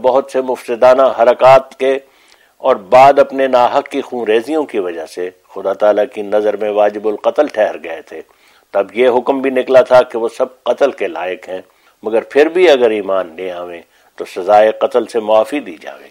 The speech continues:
گی۔ غالباً کم فہموں نے اسی حکم سے دھوکہ کھایا ہے۔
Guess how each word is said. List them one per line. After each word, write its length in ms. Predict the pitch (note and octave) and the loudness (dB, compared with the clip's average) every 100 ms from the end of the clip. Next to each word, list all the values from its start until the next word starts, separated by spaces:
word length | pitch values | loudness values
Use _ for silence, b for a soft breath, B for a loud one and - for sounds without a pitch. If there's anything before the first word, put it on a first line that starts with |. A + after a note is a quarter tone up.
| _ | _
گی۔ 80 | _ _ b b b b b b b | _ _ b b b b b b b
غالباً 440 | A#2 A2+ B2+ C3+ | 2 4 4 0
کم 240 | C3+ C3 C3 | 2 0 2
فہموں 380 | C3 A#2+ C#3 C#3 | -2 0 0 0
نے 180 | C3+ C3 | 0 -2
اسی 180 | - | -2
حکم 320 | B2+ C3 E3 E3 | -4 -2 -4 -4
سے 120 | C#3+ | -6
دھوکہ 340 | F#2+ F#3 - - | -6 -8 -10 -12
کھایا 340 | - - D#2+ | -14 -14 -18
ہے۔ 120 | D2+ | -20